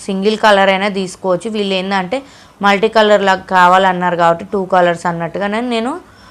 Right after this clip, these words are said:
టూ కలర్స్ తీసుకున్నాను అనమాట క్లాత్. So ఇప్పుడు శారీకి అనేది ముడి వేసుకోవాలన్నమాట. వేసుకున్న తర్వాత చూడండి, మీకు ఫైనల్ లుక్ లాస్ట్కి చూపిస్తాను, ఎంత నీట్ బాగా అనిపిస్తుందో. నాకైతే చాలా బాగా నచ్చింది అనమాట.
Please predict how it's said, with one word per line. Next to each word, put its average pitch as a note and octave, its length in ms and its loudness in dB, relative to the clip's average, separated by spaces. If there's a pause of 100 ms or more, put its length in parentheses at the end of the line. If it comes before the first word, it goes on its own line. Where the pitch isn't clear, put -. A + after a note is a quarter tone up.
(200)
టూ A#3+ 80 2 (120)
కలర్స్ G#3 340 4
తీసుకున్నాను F#3 480 -6
అనమాట E3+ 300 -6 (260)
క్లాత్. F3+ 380 0 (1800)
So - 60 -14 (100)
ఇప్పుడు A3 260 -6
శారీకి G3+ 460 2
అనేది G3 320 -2
ముడి G3 240 -2
వేసుకోవాలన్నమాట. F3+ 800 -2 (680)
వేసుకున్న G#3+ 480 -2
తర్వాత G3 220 2 (120)
చూడండి, G3+ 480 -2
మీకు G#3 180 -8
ఫైనల్ G3+ 440 0
లుక్ G#3 220 -6
లాస్ట్కి G3 460 -4
చూపిస్తాను, F#3 560 -6
ఎంత F#3+ 200 -6 (120)
నీట్ F#3+ 200 -6 (200)
బాగా F3 340 2
అనిపిస్తుందో. F#3+ 560 -4 (520)
నాకైతే G3+ 360 0 (140)
చాలా G3 260 4 (120)
బాగా G3 200 4
నచ్చింది F#3 340 -8
అనమాట. F#3+ 220 -4